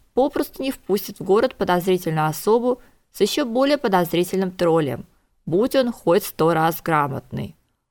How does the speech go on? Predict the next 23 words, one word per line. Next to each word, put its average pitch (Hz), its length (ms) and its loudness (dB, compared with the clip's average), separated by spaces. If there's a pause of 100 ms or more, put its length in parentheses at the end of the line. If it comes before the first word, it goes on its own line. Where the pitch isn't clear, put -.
Однако, 226 600 2
к - 60 -16
величайшему 226 720 0
ее 180 200 2
удивлению, 202 800 2
стражи 262 520 2
у 269 40 -2
ворот 247 400 0
не 240 120 -4
оказалось. 156 840 -2 (500)
Сами 302 340 2
ворота 180 440 4
были 294 220 2
открыты, 175 800 0 (300)
и 220 120 2
в 208 40 0
них 320 340 -2
уже 202 200 2
образовался 170 720 0
затор 180 480 0
из 185 200 -4
двух 262 240 -4
карет 170 520 0